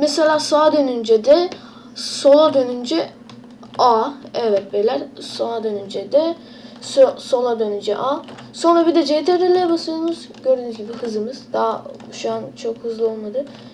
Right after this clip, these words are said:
Biraz bekletiyorsunuz, sonra şey oluyor. Hemen geçelim bakın. Bazen bunny'yi kontrol edilemeyecek kadar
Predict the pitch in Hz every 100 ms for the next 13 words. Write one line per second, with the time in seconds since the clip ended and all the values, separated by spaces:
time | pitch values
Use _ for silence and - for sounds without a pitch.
0 | - - 240 233 240 240 240 - 214 214
1 | 240 277 - - 220 214 220 214 - -
2 | - - - - 208 202 240 285 294 294
3 | 285 277 226 214 214 226 254 - - -
4 | - - - - - - - - 233 269
5 | 294 330 311 277 - 226 262 294 311 277
6 | 269 262 - 320 269 262 262 277 269 262
7 | 254 254 - 240 247